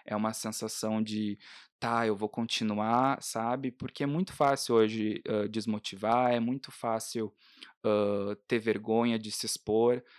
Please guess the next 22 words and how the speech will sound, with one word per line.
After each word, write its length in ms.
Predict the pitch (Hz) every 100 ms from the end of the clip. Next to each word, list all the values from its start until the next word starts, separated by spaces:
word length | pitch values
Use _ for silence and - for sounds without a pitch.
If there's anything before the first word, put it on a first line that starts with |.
| _
sabe? 640 | - - 107 123 127 113 -
Então, 720 | 117 117 135 143 143 143 123 - _
eu 160 | 135 139
acho 200 | 139 -
que 100 | 165
não 120 | 160
tem 160 | 175 180
porquê, 640 | 170 151 - 123 127 151 _ _ _ _ -
hã, 260 | 113 110 107 _ -
ter 100 | -
esse 160 | 113 -
comportamento 1000 | 113 113 107 107 101 110 131 139 - 113
de, 320 | 104 104 104
de, 400 | - 107 101 101
de 140 | 110
não 200 | 107 107
apoiar, 640 | 107 - 101 101 110 123 127
de 120 | 110
não 180 | 107 107
ajudar 320 | 107 107 101
o 60 | 101
próximo. 720 | - 104 110 117 - 131 135